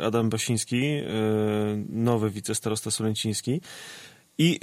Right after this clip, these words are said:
z panem Adamem Basińskim w dwa tysiące osiemnastym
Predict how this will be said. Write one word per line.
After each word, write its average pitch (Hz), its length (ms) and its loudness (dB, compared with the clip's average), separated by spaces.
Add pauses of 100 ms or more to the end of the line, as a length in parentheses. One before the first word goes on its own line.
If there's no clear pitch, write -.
(120)
z 123 420 2
panem 131 360 4
Adamem 123 360 4
Basińskim 117 480 0
w 104 40 -2
dwa 123 200 2
tysiące 123 440 0
osiemnastym 113 880 0